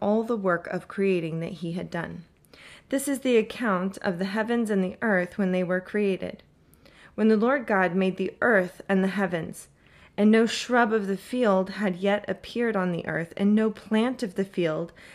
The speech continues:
had yet sprung up, for the Lord had not set rain on the earth,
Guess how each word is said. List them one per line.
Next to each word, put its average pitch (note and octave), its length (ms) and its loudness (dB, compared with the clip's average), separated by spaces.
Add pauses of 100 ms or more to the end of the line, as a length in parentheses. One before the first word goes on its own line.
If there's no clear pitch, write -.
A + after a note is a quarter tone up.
(120)
had G#3 160 -2
yet G3+ 240 2
sprung G3 320 4
up, F#3 300 0 (340)
for G#3+ 160 2
the A3 120 4
Lord A3 300 4
had G#3+ 140 0
not A3+ 340 2
set - 260 -2 (400)
rain G3+ 500 0 (320)
on G#3 220 2
the G3+ 160 0
earth, F#3+ 300 -2